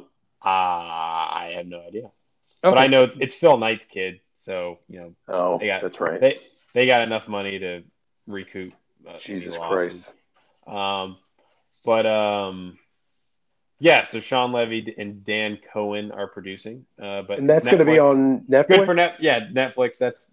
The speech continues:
Speaker 1: good for Netflix. I mean, that is more good content animated for the, for the
Speaker 2: Vampire
Speaker 1: chil-
Speaker 2: action thriller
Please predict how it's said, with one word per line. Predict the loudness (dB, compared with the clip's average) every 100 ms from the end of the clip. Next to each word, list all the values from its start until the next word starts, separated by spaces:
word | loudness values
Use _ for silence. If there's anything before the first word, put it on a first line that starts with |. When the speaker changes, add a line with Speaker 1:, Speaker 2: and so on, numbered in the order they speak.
| -8
Speaker 1:
good | -8 -6
for | -8
Netflix. | -8 -8 -10 -10 -20 -20 -14
I |
mean, | -12 -10 -4
that | -2 -2
is | -4 -12 -20 _ _ _ _ _ _
more | -18 -14 -6 -2 -2 -2
good | -4 -4
content | -6 -8 -8 -10 -10 _ -12
animated | -10 -8 -8 -8
for | -12
the, | -20
for | _ _ -16
the | 2
Speaker 2:
Vampire | 4 6 4 4 4 2
Speaker 1:
chil- | -2 2
Speaker 2:
action | 4 4 0 0 0 -2
thriller | 0 4 4 6 4